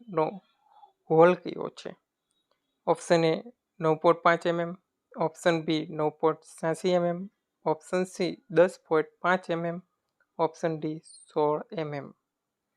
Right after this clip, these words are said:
તો તેનો જવાબ છે ઓપ્શન સી દસ પોઇન્ટ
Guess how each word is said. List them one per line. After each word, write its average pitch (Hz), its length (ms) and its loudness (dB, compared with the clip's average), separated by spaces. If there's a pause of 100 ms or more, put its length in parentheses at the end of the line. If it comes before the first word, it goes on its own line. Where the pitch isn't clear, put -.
(220)
તો 165 100 -6
તેનો 160 320 -4
જવાબ 170 380 4
છે - 200 -6
ઓપ્શન 165 580 -6
સી 160 360 -6 (1300)
દસ 160 240 0
પોઇન્ટ 160 320 -4